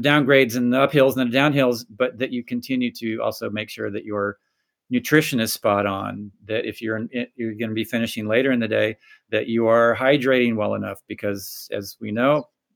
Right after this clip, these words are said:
as, uh, you know, mornings are cool, afternoons are usually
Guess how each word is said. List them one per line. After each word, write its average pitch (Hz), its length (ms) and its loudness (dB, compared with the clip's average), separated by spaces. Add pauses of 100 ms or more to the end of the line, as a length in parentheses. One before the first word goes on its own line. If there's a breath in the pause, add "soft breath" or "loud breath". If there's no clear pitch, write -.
(120)
as, 110 320 -12 (120)
uh, 110 220 -6
you 110 160 -4
know, 113 160 -4 (380 soft breath)
mornings 117 400 2
are 123 60 0
cool, 135 340 4
afternoons 131 580 2
are 135 80 -2
usually 143 580 -4